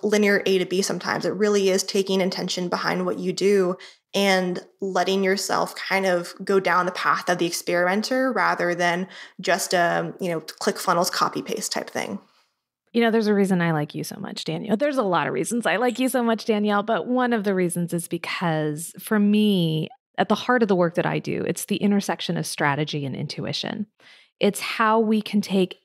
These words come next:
Speaker 2: external knowledge and data and blend it with our internal knowing and our values and our vision. And I feel like that's what you just described. Yes, we're looking at data and we're looking at how your audience is responding, and we wanna see what's working and what's not.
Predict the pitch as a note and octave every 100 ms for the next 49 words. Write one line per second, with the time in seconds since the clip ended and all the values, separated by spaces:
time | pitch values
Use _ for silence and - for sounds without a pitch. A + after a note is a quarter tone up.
0 | - G3+ - - - G#3+ G3 F3+ F3 F3
1 | - G3+ G3 F#3+ F3+ E3 - - - F#3+
2 | F3+ F3 F3+ F#3 F3+ - G#3 - _ _
3 | G#3+ G#3 G3+ A3 A#3+ A3+ G3+ G3+ F3+ -
4 | F#3+ G3 - F#3 F3 E3 E3 E3 D3+ B2+
5 | C3+ - E3+ D#3 D3+ D#3 - E3+ E3+ E3+
6 | F3 E3 D#3 D#3 D#3 D3+ D#3+ E3 - -
7 | - - - _ _ G#3 G3+ - G#3+ E4
8 | C#4+ A3 F3+ F#3 G3 F#3 F3+ E3+ D#3 D#3+
9 | - - - A1+ G1+ G3+ - A#3 B3 -
10 | A3 G#3+ G#3 A3 G#3 G3+ F#3 G3+ F#3+ -
11 | F3+ F3+ F3+ F#3 G3+ F#3+ E3+ F3 - F3+
12 | F3 F3+ - E3 F3 F3 F#3 F3 F3+ D#3+
13 | - D#3+ G3+ F#3+ D3 D#3 E3 E3 E3+ F3+
14 | F3+ E3+ F3+ - F#3 E3+ F3+ E3+ D#3+ D3+
15 | G3 B3 F3